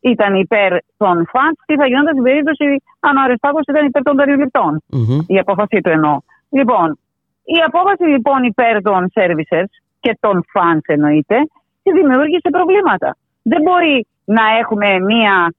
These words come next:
Speaker 1: ε, δικαιοσύνη που η δικαιοσύνη να παίρνουν η μία διάταξη από ένα νόμο, μία διάταξη από άλλο νόμο, μία διάταξη από ένα
Speaker 2: Επιλεκτική,
Speaker 1: τρίτο νόμο και,
Speaker 2: μάλιστα.
Speaker 1: και
Speaker 2: Ε,
Speaker 1: ακριβώς, και να έρχεται να κάνει ένα συνοθήλευμα και ακριβώς αυτό το πράγμα είπε και ο δικαστής στην απόφαση που σας λέω.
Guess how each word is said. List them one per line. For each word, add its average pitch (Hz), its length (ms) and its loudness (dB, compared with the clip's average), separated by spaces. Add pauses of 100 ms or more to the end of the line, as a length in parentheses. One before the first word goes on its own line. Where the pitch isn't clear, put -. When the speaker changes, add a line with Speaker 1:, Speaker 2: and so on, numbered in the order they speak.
(120)
Speaker 1:
ε, 185 260 0
δικαιοσύνη 208 720 -2
που 196 340 0
η 190 120 2
δικαιοσύνη 208 540 -2
να 202 140 0
παίρνουν 214 320 -2
η 190 120 0
μία 208 220 0
διάταξη 196 400 -2
από 180 120 0
ένα 196 180 0
νόμο, 190 260 0
μία 190 220 0
διάταξη 190 400 -2
από 185 160 0
άλλο 190 160 0
νόμο, 190 260 0
μία 190 280 0
διάταξη 185 380 0
από 185 140 0
ένα 180 120 -2
Speaker 2:
Επιλεκτική, 190 200 0
Speaker 1:
τρίτο 180 260 0
νόμο 180 200 -2
και, 175 40 0
Speaker 2:
μάλιστα. 175 400 -2 (380)
Speaker 1:
και 220 80 0
Speaker 2:
Ε, 208 80 2 (200)
Speaker 1:
ακριβώς, 208 420 0
και 214 100 0
να 202 140 2
έρχεται 202 420 0 (200)
να 190 180 0
κάνει 190 400 0
ένα 185 380 2
συνοθήλευμα 180 760 0 (220)
και 285 120 -2
ακριβώς 190 560 0 (140)
αυτό 269 140 -2
το 294 120 -2
πράγμα 254 360 -2
είπε 277 120 -2
και 269 120 -4
ο 240 40 2
δικαστής 185 420 -2
στην 254 140 -2
απόφαση 226 360 -2
που - 120 -4
σας 294 100 0
λέω. 202 300 0